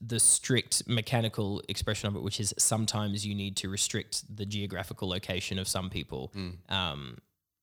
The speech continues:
Speaker 1: for the, you know, for the benefit of other people. Yes,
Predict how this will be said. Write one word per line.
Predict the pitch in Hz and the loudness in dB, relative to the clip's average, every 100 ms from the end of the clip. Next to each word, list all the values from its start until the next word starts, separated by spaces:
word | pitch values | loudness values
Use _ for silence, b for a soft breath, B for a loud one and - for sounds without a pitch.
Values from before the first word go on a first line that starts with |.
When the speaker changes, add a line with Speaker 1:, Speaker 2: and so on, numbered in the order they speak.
| _ | _
Speaker 1:
for | - | -4
the, | 101 76 - | -2 -2 -2
you | 104 | -2
know, | 98 | -2
for | 82 107 | -2 -4
the | 98 | -2
benefit | 92 101 82 | -2 -2 -2
of | 95 | -4
other | 85 | -4
people. | - 90 87 80 b b b _ | -4 -4 -4 -6 b b b _
Yes, | 120 113 - - | -4 -2 2 0